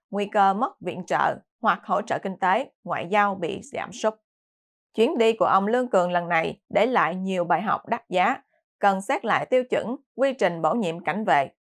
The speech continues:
Báo chí trong nước không thể tản lờ, che giấu sự thật. Tác giả đưa ra kết luận, người dân cũng cần yêu cầu chính quyền thực hiện chiến lược ngoại giao tỉnh táo, bảo vệ lợi ích quốc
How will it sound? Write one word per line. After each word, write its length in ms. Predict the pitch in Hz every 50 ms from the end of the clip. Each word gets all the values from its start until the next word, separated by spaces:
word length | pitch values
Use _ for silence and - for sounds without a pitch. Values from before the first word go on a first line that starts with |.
| _ _ _ _ _ _ _ _ -
Báo 180 | 196 190 226 277
chí 180 | - 220 247
trong 220 | - 269 220 202 196
nước 200 | 202 233 269 -
không 280 | - - 269 262 254 254
thể 240 | - 185 147 - 202
tản 240 | - - - 226
lờ, 260 | 226 202 175 151 123 92 - _ -
che 180 | 208 196 185 175
giấu 260 | 165 180 175 175 226
sự 260 | - - - 170 156
thật. 180 | - 214 160 - - _ _ _ _ _ _ _ _ _ _ _ _ _
Tác 180 | - - - 294
giả 200 | 202 190 147 117
đưa 180 | 220 220 202
ra 220 | 180 - 196 190 180
kết 220 | 180 254 269 -
luận, 240 | 190 170 - 139 131 - _ _ _ _ _ _ _ -
người 200 | 190 196 196 185
dân 280 | 202 262 262 254 247 - _
cũng 260 | - - - - 220 -
cần 220 | 208 190 175 170
yêu 160 | - - 254
cầu 240 | 262 - 196 147 123
chính 240 | - - 208 262 370 294
quyền 200 | 196 190 175 175
thực 160 | 196 160 -
hiện 200 | - 170 156 156
chiến 180 | - 220 285 359
lược 240 | 277 190 - - _
ngoại 220 | - 175 - - 180
giao 220 | 185 214 214 214
tỉnh 220 | 214 - 220 - -
táo, 320 | - 175 180 220 269 - _ _ _ _ _
bảo 200 | - 175 180 170
vệ 220 | 156 143 165 147 175
lợi 120 | 180 -
ích 120 | - - -
quốc 160 | - 220 262